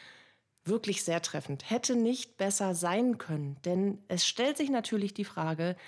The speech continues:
warum starte ich jetzt damit? So mitten kurz vor dem Jahresendsport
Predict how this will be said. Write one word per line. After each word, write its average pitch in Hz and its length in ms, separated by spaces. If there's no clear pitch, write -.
warum 202 340
starte 160 420
ich 165 200
jetzt 156 300
damit? 135 340
So 170 220
mitten 208 380
kurz 247 360
vor 208 120
dem 196 160
Jahresendsport 180 1080